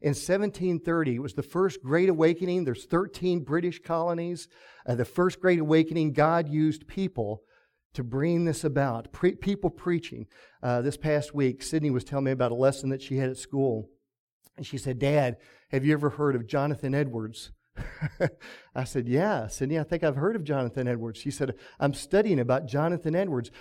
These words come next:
Jonathan Edwards preached a sermon, Dad, she said it was one of the greatest sermons that people said there's ever been. You know, as-, aside from Jesus,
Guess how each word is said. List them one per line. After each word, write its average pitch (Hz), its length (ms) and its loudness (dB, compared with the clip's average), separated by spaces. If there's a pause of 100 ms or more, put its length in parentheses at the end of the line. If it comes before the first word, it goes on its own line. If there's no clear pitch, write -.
(160)
Jonathan 180 460 4
Edwards 180 380 2
preached 185 340 0
a 147 60 0
sermon, 185 500 0
Dad, 120 440 -2 (600)
she - 140 -4
said 175 120 -2
it 175 80 2
was 160 120 2
one 175 120 4
of 165 40 4
the 143 60 2
greatest 185 520 2
sermons 170 640 0 (320)
that 135 160 2
people 175 260 2
said 160 240 0
there's 156 180 0
ever 185 240 2
been. 170 540 2
You 151 80 0
know, 165 140 4
as-, 156 200 0
aside 185 440 4
from 190 140 0
Jesus, 156 500 2